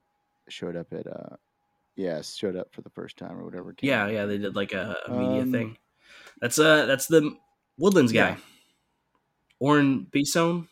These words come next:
Speaker 1: Yeah.
Speaker 2: Bis-, Bishner? Oh, now I'm fucking it up.
Speaker 1: Um,
Speaker 2: Sorry.
Speaker 1: <sighs> Orville Redenbacher or something like that. Um,
Speaker 2: This is the guy we're supposed to watch and we don't remember his name. We're shitty ass fucking people.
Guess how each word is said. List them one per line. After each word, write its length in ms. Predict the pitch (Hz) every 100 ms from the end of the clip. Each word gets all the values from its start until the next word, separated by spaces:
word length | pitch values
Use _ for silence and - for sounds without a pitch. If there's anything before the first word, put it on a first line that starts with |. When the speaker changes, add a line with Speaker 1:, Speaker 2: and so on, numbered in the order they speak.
| -
Speaker 1:
Yeah. 120 | -
Speaker 2:
Bis-, 240 | 135 - - _
Bishner? 280 | 135 - 160
Oh, 200 | - 104
now 240 | 98 113 143
I'm 140 | 196 - _
fucking 280 | - 123 127
it 80 | 123
up. 280 | 135 127 -
Speaker 1:
Um, 100 | 98
Speaker 2:
Sorry. 460 | 90 117 120 123 123 - _ _ _ _ _ _
Speaker 1:
<sighs> 60 | - - - - - - _
Orville 380 | 127 113 117 117
Redenbacher 760 | 98 104 101 90 82 - 76
or 20 | 78
something 280 | - -
like 100 | 71 -
that. 160 | 85 - _
Um, 440 | 120 110 90 82 - _ _ _ _ _ _ _ _ _ _ _ _ 127
Speaker 2:
This 140 | 120
is 40 |
the 80 | 127
guy 180 | 123 120
we're 100 | 123
supposed 260 | 117 131 -
to 80 | 120
watch 320 | 87 110 -
and 80 | 107
we 60 |
don't 160 | 104 110
remember 260 | 104 104
his 140 | 101 98
name. 360 | 101 98 98 123
We're 260 | 139 123 -
shitty 600 | - - 143 127 120 76
ass 300 | 95 101 -
fucking 420 | - 110 - 92
people. 400 | - 95 - -